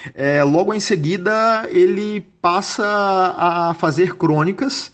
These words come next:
sobre esses mesmos eventos a que ele tinha que comparecer pra poder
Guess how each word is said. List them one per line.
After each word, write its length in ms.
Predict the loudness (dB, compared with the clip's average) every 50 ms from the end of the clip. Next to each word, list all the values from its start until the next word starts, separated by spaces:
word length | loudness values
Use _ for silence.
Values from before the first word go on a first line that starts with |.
| -20 -20 -20 -20 _
sobre 1500 | -14 -2 0 2 4 4 4 2 0 0 0 0 0 2 2 2 2 2 0 0 2 2 2 4 4 4 4 2 2 0
esses 320 | 0 -2 0 0 -2 -2
mesmos 460 | 0 2 2 2 0 0 -2 0 0 0
eventos 480 | 0 0 0 0 0 0 -2 -6 -6 -4
a 100 | -4 -4
que 140 | -2 -2 0
ele 120 | 0 0
tinha 220 | -2 -2 -6 -6 -6
que 120 | -6 -8
comparecer 760 | -8 -8 -4 -2 0 0 0 0 0 0 0 0 0 -2 -4
pra 140 | -8 -8 -6
poder 680 | -4 -4 -2 0 0 0 2 2 2 2 2 0 -2